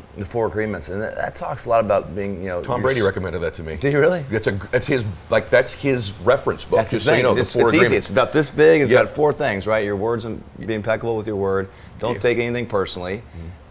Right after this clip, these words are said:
Speaker 1: Don't make assumptions, and always try to do better. Those are the four things.
Speaker 2: Yes.
Speaker 1: But in the early part of that book, it talks about being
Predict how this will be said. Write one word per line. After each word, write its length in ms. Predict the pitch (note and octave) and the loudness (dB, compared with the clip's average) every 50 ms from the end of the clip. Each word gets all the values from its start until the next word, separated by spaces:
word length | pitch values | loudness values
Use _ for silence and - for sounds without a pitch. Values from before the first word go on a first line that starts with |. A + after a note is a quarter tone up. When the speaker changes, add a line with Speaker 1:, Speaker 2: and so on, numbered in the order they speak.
| - - | -6 -2
Speaker 1:
Don't 140 | A2+ A#2 A#2+ | -2 0 2
make 120 | B2 B2+ | 0 0
assumptions, 640 | C#3 B2+ - A2+ G2 F#2+ E2+ - G2+ A#2 C3+ - - - - - - - | -2 -2 -4 -4 -4 -4 -6 -6 -8 -8 -8 -10 -14 -16 -18 -18 -10 -6
and 80 | G2+ | -4
always 240 | G2 G2+ G#2 G2 - | -2 -2 -2 -2 -2
try 160 | - A2 G#2 | -2 -2 0
to 60 | G2+ | 0
do 60 | G2 G2+ | 0 0
better. 260 | G#2+ B2 G#2+ F2 D#2+ | 0 0 0 -2 -2
Those 180 | E2+ F2+ E2+ F2 | -4 -4 -6 -8
are 40 | - | -8
the 40 | |
four 120 | - G#2 G2 | -6 -4 -4
things. 220 | G#2 F#2+ E2 - - - - | -4 -4 -6 -8 -14 -10 -8
Speaker 2:
Yes. 200 | F#2 G#2 G#2+ - | -6 -4 -4 -2
Speaker 1:
But 80 | A#2+ B2 | 0 0
in 60 | C3 | 2
the 60 | - | 2
early 180 | C#3+ D3+ D3+ C3+ | 2 2 2 0
part 180 | - C3+ B2+ A#2+ | 0 0 2 2
of 60 | G#2+ G2+ | 2 2
that 0 | A#2 | 0
book, 80 | G#2+ | -2
it 80 | G#2+ G2 | -4 -4
talks 300 | - A#2 A2 A#2 - - | -2 0 0 0 0 -2
about 240 | - G#2 G2+ F#2+ - | -2 -2 -2 -2 -2
being 300 | G2+ G2+ G2 G2 G2 F#2 | -4 -4 -4 -4 -6 -8